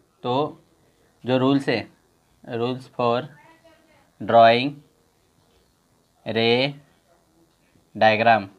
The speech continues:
तो रे डायग्राम बनाने के लिए जो भी हम लोग रूल्स यूज़ करेंगे, वो अभी हम लोग पढ़ने वाले हैं। तो सबसे पहला जो रूल है, if incident ray is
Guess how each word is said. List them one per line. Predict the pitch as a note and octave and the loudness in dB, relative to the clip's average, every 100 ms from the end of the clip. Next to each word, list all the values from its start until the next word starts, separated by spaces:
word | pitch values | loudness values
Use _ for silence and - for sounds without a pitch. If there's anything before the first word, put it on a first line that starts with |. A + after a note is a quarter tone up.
| - | -10
तो | A#2+ A#2+ | -4 0
रे | B2+ | 2
डायग्राम | C3 C3 C3+ C3+ | 4 4 2 2
बनाने | B2+ B2+ C3 | 0 0 -4
के | |
लिए | C3+ B2 | -6 -6
जो | B2 | -4
भी | C3 | -4
हम | B2+ | -2
लोग | B2+ B2 | -4 -4
रूल्स | B2 - | -6 -8
यूज़ | C3 A2+ | -10 -6
करेंगे, | - A#2 A#2+ D3+ - _ _ _ _ - | -4 -4 -4 -6 -8 _ _ _ _ 0
वो | B2+ | 4
अभी | B2+ C3 | 4 2
हम | B2+ | -2
लोग | B2+ | 0
पढ़ने | B2 A2+ B2 | -2 0 2
वाले | A#2+ A2 | 2 0
हैं। | A#2 C#3+ _ _ _ _ _ _ _ | -4 -8 _ _ _ _ _ _ _
तो | B2+ C3+ | -2 0
सबसे | C#3+ C#3 - | 2 0 0
पहला | D3 C3+ C#3 | 4 6 6
जो | D3 | 4
रूल | C#3+ C#3 B2+ | 2 0 -2
है, | G#2 - _ _ _ _ _ _ _ _ _ - | -6 -12 _ _ _ _ _ _ _ _ _ -4
if | D3+ D#3+ D#3+ - _ _ _ _ _ _ _ _ _ _ _ _ - | 0 0 -2 -14 _ _ _ _ _ _ _ _ _ _ _ _ -4
incident | C3 B2+ D3 C#3+ D#3 D#3 | -2 0 4 6 6 4
ray | C3 B2 C#3+ - _ _ _ _ _ _ _ _ _ _ _ _ _ _ _ _ _ _ _ _ | 2 -2 -6 -20 _ _ _ _ _ _ _ _ _ _ _ _ _ _ _ _ _ _ _ _
is | C#3 B2+ A#2+ C3+ | -2 0 0 -4